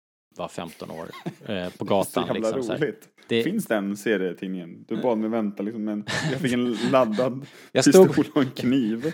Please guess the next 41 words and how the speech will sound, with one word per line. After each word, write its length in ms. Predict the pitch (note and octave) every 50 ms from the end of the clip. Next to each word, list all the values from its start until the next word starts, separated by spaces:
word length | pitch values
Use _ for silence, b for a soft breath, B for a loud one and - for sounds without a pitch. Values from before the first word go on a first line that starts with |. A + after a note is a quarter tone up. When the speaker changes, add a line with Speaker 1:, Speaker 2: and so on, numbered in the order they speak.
| - F3
Speaker 1:
<laughs> 100 | E3 -
Jag 140 | D#3 D3+
stod 260 | - - F3+ F#3 F#3+ F3+
i 40 |
det 60 | F3 C#3
där 100 | C3+ C3
gathörnet 600 | B2+ B2+ B2 A#2+ - B2 A#2+ A2+ G#2+ G#2+ - D3
i 60 | -
tre 300 | - F#3 G#3 G#3+ G3+ F#3+
veckor 440 | G3 F#3 F3+ - - G#3+ G3 E3 B2
och 100 | C3 C#3+
väntade, 380 | C#3 A#2 G#2+ G#2+ - C#3 A#2 G#2
liksom, 420 | G2 F#2 - - - - - -
så 60 | - -
här. 160 | - - -
Speaker 2:
<laughs> 20 | -
Ja. 120 | - - - B B B B B -
Speaker 1:
Ingen 260 | D3 C#3 B2+ B2 A#2+
kom. 180 | - B2 A2+ C3
Speaker 2:
Det 40 |
är 20 | B2+
lite 80 | G#2+
som 180 | - A2 G#2 G#2
den 100 | A2 A2+
här 180 | G#2 F#2+ F#2 F#2
memen 560 | F#2 F#2+ G2+ G2+ G2 F#2+ G2+ A2+ A2+ G#2 G2+
när, 440 | G2 F#2+ F#2+ F#2+ F#2 F#2 F2+ F2 F2
eh, 60 | F#2+ - _ _ _ _ - - _ - - - - - -
någon 420 | - F#2 F#2+ G2 G2 G2 F#2+ F#2
av 120 | F#2 F2+ F2+
dem 140 | F2+ F2
i 60 | F#2 F#2
Two 160 | - G2 F#2+
and 80 | F2+
a 40 | F2+
Half 120 | F#2 F2 -
Men 200 | - G2+ F#2+ F2+
har 80 | E2+ E2+
glömt 460 | D#2+ F#2+ F#2+ F#2+ F2+ F2+ - _ - _ _ _ _ -
den 120 | - -
här, 120 | D#2+ -